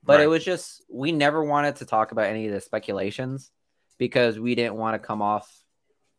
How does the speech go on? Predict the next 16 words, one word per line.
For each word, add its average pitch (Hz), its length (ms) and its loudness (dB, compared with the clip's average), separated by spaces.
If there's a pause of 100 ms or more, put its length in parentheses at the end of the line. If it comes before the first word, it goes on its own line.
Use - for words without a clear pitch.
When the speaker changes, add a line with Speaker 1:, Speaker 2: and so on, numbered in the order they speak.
(280)
Speaker 1:
as 104 220 -4
insiders 120 720 0
that 101 160 -2
know 98 260 -2
what's 101 220 -4
going 98 300 -6
on. 110 340 -4 (240)
I 120 80 -6
mean, 127 60 0
Speaker 2:
Which 123 120 2
Speaker 1:
we 120 80 2
Speaker 2:
we 143 60 8
Speaker 1:
get 120 100 8
Speaker 2:
are - 40 0
Speaker 1:
the 117 120 2
Speaker 2:
not. 98 260 6